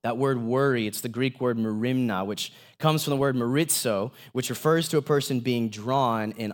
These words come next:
opposite directions, being fractured apart. Man, like I said, when I experience anxiety, that's exactly how I feel. And Jesus says, "Don't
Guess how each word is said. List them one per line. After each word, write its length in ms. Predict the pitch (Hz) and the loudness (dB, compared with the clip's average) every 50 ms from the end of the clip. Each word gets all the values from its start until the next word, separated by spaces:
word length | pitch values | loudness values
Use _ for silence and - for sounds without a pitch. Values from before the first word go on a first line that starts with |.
| - | -4
opposite 580 | - 107 113 - - 120 - - - 117 110 - - - - _ _ - | -4 -4 -4 -2 -4 -8 -6 -4 -4 -4 -4 -6 -10 -18 -20 _ _ -6
directions, 580 | 113 107 104 107 101 - - - 98 92 87 | -4 -2 0 -2 -2 -4 -8 -10 -10 -12 -8
being 260 | 101 117 117 113 104 | -6 -4 -2 -2 -2
fractured 840 | 95 - - - 123 120 117 120 - - - - 135 123 120 117 107 - _ _ _ _ _ _ | -4 -8 -8 -4 -2 0 0 0 -2 -8 -8 -6 -6 -6 -6 -8 -10 -16 _ _ _ _ _ _
apart. 400 | - 87 - - 104 98 - - _ _ _ _ _ _ _ _ _ _ _ _ _ _ _ _ _ _ _ _ _ _ _ _ _ _ _ _ _ _ _ _ _ _ _ _ _ _ _ _ _ _ | -16 -14 -8 -6 -6 -6 -6 -10 _ _ _ _ _ _ _ _ _ _ _ _ _ _ _ _ _ _ _ _ _ _ _ _ _ _ _ _ _ _ _ _ _ _ _ _ _ _ _ _ _ _
Man, 120 | 98 107 | -6 -4
like 140 | 101 98 - | -4 -2 -2
I 40 | 113 | -4
said, 220 | 110 - - 123 | -2 0 0 0
when 120 | 113 107 107 | 0 2 0
I 100 | 113 120 | 0 0
experience 440 | 107 - - - 131 120 113 110 - | -2 -4 -6 -4 -4 -2 -2 -4 -4
anxiety, 360 | 107 95 90 107 107 104 107 | -6 -4 -2 -2 0 0 0
that's 200 | 107 104 - - | -2 -4 -4 -6
exactly 680 | 101 90 90 101 104 98 101 101 - - 101 95 90 - - - - _ | -8 -6 -4 -4 -4 -4 -4 -8 -10 -10 -10 -10 -10 -12 -18 -20 -20 _
how 220 | - - 98 95 | -10 -6 -4 -2
I 200 | 76 92 95 90 | -2 -2 -4 -4
feel. 440 | 90 - - - 92 92 90 85 87 | -6 -10 -10 -8 -6 -6 -6 -6 -8
And 260 | 73 73 - 92 95 | -10 -12 -14 -14 -12
Jesus 320 | 92 101 104 101 98 98 - | -10 -8 -8 -8 -8 -8 -8
says, 420 | - - 101 95 95 87 - - _ _ _ _ _ _ _ - | -6 -6 -6 -6 -6 -8 -12 -16 _ _ _ _ _ _ _ -16
"Don't 300 | 95 104 110 104 - | -12 -10 -10 -10 -12